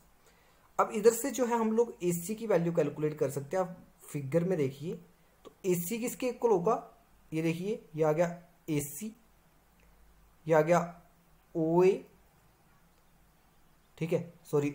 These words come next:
ओसी, और ये जो value है last में आपको दिखाऊंगा, ये किसके आ गई? हमारे पास ओए की। तो देखिए, एसी किसके बराबर होगा हमारे पास?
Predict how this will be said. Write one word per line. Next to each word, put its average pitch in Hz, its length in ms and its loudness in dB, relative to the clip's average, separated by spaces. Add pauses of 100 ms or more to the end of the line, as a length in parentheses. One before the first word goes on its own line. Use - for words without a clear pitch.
ओसी, 156 400 0 (480)
और 143 100 0
ये 135 180 2
जो 214 220 4
value 151 360 2
है 175 100 4 (100)
last 135 420 0
में 165 120 -2
आपको 147 300 -2
दिखाऊंगा, 135 500 -8 (1700)
ये 160 120 -2
किसके 170 260 -2
आ 147 100 2
गई? 143 200 -6 (360)
हमारे 127 240 -6
पास 185 280 -6 (140)
ओए 143 280 -2
की। - 280 -14 (480)
तो 147 40 -10
देखिए, 165 360 -2 (100)
एसी 175 300 0
किसके 226 300 0
बराबर 208 340 6
होगा 196 220 4
हमारे 165 280 4
पास? - 320 -2